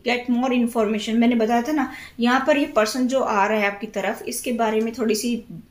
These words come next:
जानकारी जुटाइए कि ये पर्सन का background क्या है, ये कहाँ से है, तब आगे बढ़िए।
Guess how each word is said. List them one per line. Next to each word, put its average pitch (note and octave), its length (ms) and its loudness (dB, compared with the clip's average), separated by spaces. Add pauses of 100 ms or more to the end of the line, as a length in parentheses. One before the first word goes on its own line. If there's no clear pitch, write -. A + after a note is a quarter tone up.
(480)
जानकारी A3 520 2
जुटाइए A#3 500 2
कि - 180 -4
ये A#3 80 4
पर्सन A#3 460 2
का A#3 160 0
background G3+ 560 2
क्या G3+ 140 2
है, A#3 140 -2
ये A#3+ 100 0
कहाँ G3+ 300 -4
से G#3 200 0
है, A3 220 0 (500)
तब B3+ 120 2
आगे A3+ 260 2
बढ़िए। F#3 420 0